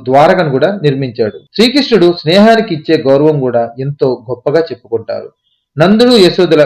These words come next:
కోరిక మేరకు విద్యాభ్యాసానికి సాందీపని ముని ఆశ్రమం చేరుకున్నాడు శ్రీకృష్ణుడు. అక్కడ ఎంతో పేదవాడైన కుచేలునితో తన స్నేహాన్ని కొనసాగించాడు. తన గురువు బాధను తెలుసుకొని గురిదక్షిణగా అంతకు పూర్వమే మరణించిన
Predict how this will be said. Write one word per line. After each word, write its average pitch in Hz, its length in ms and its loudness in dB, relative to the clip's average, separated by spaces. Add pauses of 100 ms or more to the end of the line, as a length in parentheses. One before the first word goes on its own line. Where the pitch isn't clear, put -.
(120)
కోరిక 151 220 2
మేరకు 123 500 -4
విద్యాభ్యాసానికి 143 920 0 (120)
సాందీపని 175 680 -2
ముని 143 180 -4
ఆశ్రమం 135 400 -4 (100)
చేరుకున్నాడు 117 500 -6
శ్రీకృష్ణుడు. 117 560 -12 (460)
అక్కడ 185 260 2 (200)
ఎంతో 220 380 2
పేదవాడైన 151 580 2 (180)
కుచేలునితో 147 680 -2 (180)
తన 151 100 2
స్నేహాన్ని 156 520 -2
కొనసాగించాడు. 117 720 -4 (540)
తన 160 100 4
గురువు 185 320 2
బాధను 170 560 2
తెలుసుకొని 143 420 -2 (200)
గురిదక్షిణగా 139 760 -2
అంతకు 147 440 -8
పూర్వమే 160 380 0
మరణించిన 135 480 -2